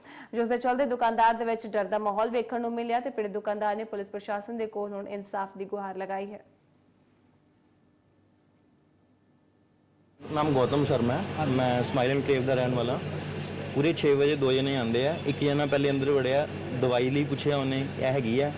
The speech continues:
Speaker 2: ਮੈਂ ਉੱਠ ਕੇ ਦੇਣ ਲੱਗਿਆ ਤੇ ਦੂਸਰਾ ਅੰਦਰ ਵੜਿਆ ਔਰ ਉਹਨੇ ਲੌਕ ਕਰ ਲਿਆ ਦਰਵਾਜ਼ਾ। ਮੈਂ ਕਿਹਾ, "ਭਾਜੀ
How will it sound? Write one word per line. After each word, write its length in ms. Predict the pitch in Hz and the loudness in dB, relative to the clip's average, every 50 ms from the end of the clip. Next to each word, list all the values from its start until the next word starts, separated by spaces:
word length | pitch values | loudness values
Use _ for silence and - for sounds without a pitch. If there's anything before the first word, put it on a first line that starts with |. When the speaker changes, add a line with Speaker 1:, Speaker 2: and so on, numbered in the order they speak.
| - 135 | -2 0
Speaker 2:
ਮੈਂ 140 | 135 135 | 0 2
ਉੱਠ 220 | 135 131 127 - 143 | 2 0 0 -2 0
ਕੇ 140 | 139 151 151 | 2 2 2
ਦੇਣ 320 | 143 143 143 131 127 123 | 2 2 2 2 2 2
ਲੱਗਿਆ 220 | 123 123 135 143 | 2 2 2 2
ਤੇ 80 | 143 156 | 2 2
ਦੂਸਰਾ 360 | 143 135 135 123 - 147 143 | 2 2 0 0 2 2 2
ਅੰਦਰ 200 | 139 139 139 135 | 2 2 2 2
ਵੜਿਆ 320 | 139 131 123 123 135 147 156 - - - - - - - - | 2 4 4 4 2 2 0 -2 -6 -8 -8 -8 -6 -4 -2
ਔਰ 80 | 139 143 | 0 2
ਉਹਨੇ 340 | 143 147 147 151 151 151 - - - | 2 2 2 2 0 -2 -2 -2 0
ਲੌਕ 240 | 151 143 139 135 127 - | 2 2 2 2 2 2
ਕਰ 120 | 143 123 | 2 2
ਲਿਆ 180 | 113 113 117 117 | 4 4 2 4
ਦਰਵਾਜ਼ਾ। 400 | 113 120 117 107 101 104 107 101 - - - - | 4 4 2 2 2 0 0 -2 -4 -6 -4 -2
ਮੈਂ 220 | 127 123 123 127 127 | 0 0 0 0 0
ਕਿਹਾ, 160 | 147 151 147 147 143 - | 0 0 0 -2 -2 -2
"ਭਾਜੀ 220 | 151 135 127 147 | 0 0 0 0